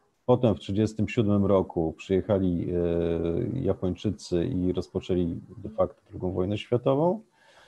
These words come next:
mm, najeżdżając Chiny. E, potem mamy czterdziesty piąty rok, koniec wojny z Japonią, a początek wojny domowej,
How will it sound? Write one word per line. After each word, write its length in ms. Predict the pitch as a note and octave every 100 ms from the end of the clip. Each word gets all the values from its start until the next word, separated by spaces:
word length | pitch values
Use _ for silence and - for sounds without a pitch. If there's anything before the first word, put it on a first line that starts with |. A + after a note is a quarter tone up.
| _ _ -
mm, 600 | F#2+ G2 F#2+ F#2 F#2 F#2
najeżdżając 760 | F#2+ F#2+ E2 G2 F#2 F2+ F2 -
Chiny. 540 | - G2+ A2+ E3 F3+ - _ _ _ _ _ _ _ _ _ -
E, 200 | G2 F#2+ F2+ _ _ _
potem 340 | B2+ B2+ G#2+ F2+
mamy 220 | F2 E2+
czterdziesty 500 | - E2+ F2 - -
piąty 380 | - F#2+ F2 A#2
rok, 360 | D3 D#3 - _ _ -
koniec 400 | F#2 F2 D#2+ F2+
wojny 340 | F2 F2 F2
z 60 | E2
Japonią, 600 | F#2+ D3+ D#3 D3+ D3+ D3+ _ _ _ -
a 100 | C3
początek 500 | - - C#3 C3 C3
wojny 320 | A2+ G#2+ A2
domowej, 580 | G#2 F2+ F2+ E2+ F#2